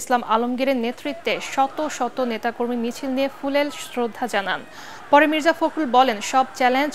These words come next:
ও ষড়যন্ত্র মোকাবেলা করে দেশে পরিপূর্ণ গণতন্ত্র প্রতিষ্ঠা করাই তাদের লক্ষ্য। তিনি বলেন, দেশে গণতন্ত্র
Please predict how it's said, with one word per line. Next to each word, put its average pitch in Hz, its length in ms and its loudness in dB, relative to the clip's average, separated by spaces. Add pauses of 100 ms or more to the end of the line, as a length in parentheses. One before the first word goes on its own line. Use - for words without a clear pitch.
ও - 20 2 (120)
ষড়যন্ত্র 247 420 0 (100)
মোকাবেলা 247 480 2
করে 262 140 2 (100)
দেশে 214 160 -4 (160)
পরিপূর্ণ 269 420 -2 (140)
গণতন্ত্র 226 480 -2 (120)
প্রতিষ্ঠা 262 420 -6 (100)
করাই 233 280 4
তাদের 208 220 -4 (100)
লক্ষ্য। 226 300 -4 (640)
তিনি 294 160 4 (120)
বলেন, 285 220 10 (100)
দেশে 247 240 0
গণতন্ত্র 269 420 4